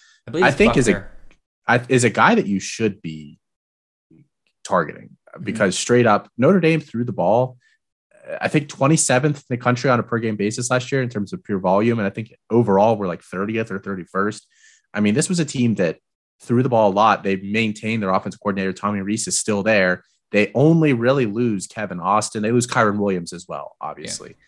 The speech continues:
Speaker 2: Um, but I do think they have some guys there to kind of replace, uh, his passing game worth. So I, I think he's a sneaky C F F play that maybe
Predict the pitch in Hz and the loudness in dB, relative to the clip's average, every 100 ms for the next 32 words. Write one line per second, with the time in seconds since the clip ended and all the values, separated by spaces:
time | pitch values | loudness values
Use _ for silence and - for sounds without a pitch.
0 | _ _ - 82 80 87 95 101 90 87 | _ _ -8 -6 -2 -2 -2 -6 -8 -6
1 | 87 85 92 87 90 90 - 80 - 92 | -6 -6 -8 -2 -2 -2 -4 -10 -10 -14
2 | 85 80 - 85 - - _ - 80 64 | -12 -14 -8 -8 -6 -12 _ -8 -6 -6
3 | - - - 98 90 - 147 156 113 98 | -10 -18 -14 -12 -12 -2 0 0 -2 -4
4 | 92 87 85 82 - - _ _ _ _ | -6 -8 -10 -12 -14 -20 _ _ _ _
5 | - 113 - 120 110 104 101 92 - _ | -6 -2 4 6 6 4 2 -2 -10 _
6 | _ _ _ - 98 127 143 214 147 - | _ _ _ -6 0 2 2 2 0 -2
7 | 110 127 135 95 - - 101 117 110 107 | -10 -4 -2 -2 -6 -4 -4 -2 -4 -4
8 | - 95 90 95 - - 127 123 95 98 | -2 -2 0 -2 -2 -4 -2 -2 -4 -4
9 | 95 95 92 90 | -4 -2 -4 -6